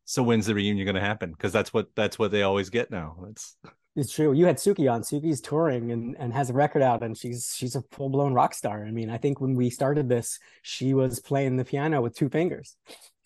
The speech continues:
Speaker 2: Um, it's pretty, it's pretty amazing to watch.
Speaker 1: And what incredible music that she's making. Uh, seriously,
Speaker 2: Yeah.
Speaker 1: the album, the E P, and everything that she's done. Uh, Scott, seriously, you are a part of one of the best things that I've seen in such a long time, Daisy Jones and the Six. This is so good,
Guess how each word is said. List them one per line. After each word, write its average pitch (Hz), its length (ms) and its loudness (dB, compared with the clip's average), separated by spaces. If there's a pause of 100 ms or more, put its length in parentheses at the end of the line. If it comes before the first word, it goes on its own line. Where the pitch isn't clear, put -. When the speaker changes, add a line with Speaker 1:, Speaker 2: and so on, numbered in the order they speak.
Speaker 2:
Um, 113 240 -4
it's 120 160 -12
pretty, 139 260 2
it's - 200 -10
pretty 147 180 -6
amazing 131 300 -2
to 110 60 -2
watch. 120 300 -4 (240)
Speaker 1:
And 98 180 -2
what 104 140 4
incredible 104 360 2
music 98 320 -4
that 90 120 -4
she's 90 160 -6
making. 90 400 -4 (140)
Uh, 90 180 -6
seriously, 92 400 -4
Speaker 2:
Yeah. 82 60 -8
Speaker 1:
the 95 80 0
album, 98 200 0
the 101 180 -4
E 95 40 -2
P, 98 160 -2
and 87 80 -4
everything 90 320 -4
that 80 100 -10
she's 90 200 -14
done. - 160 -2 (540)
Uh, 127 260 4
Scott, 135 440 0
seriously, 135 560 4
you 131 220 2
are 127 160 2
a 117 40 0
part 127 300 0
of 117 200 -6
one 123 340 0
of 117 60 0
the 113 60 -2
best 117 260 0
things 117 260 -2
that 110 100 -2
I've 101 160 -2
seen 120 160 -6
in 104 60 -2
such 104 200 -6
a 110 40 -6
long 101 180 -2
time, 98 240 -2
Daisy 101 300 -2
Jones 101 240 -2
and 90 80 -8
the 90 60 -6
Six. - 220 -8
This 104 200 -6
is - 80 -8
so - 340 0
good, 101 380 2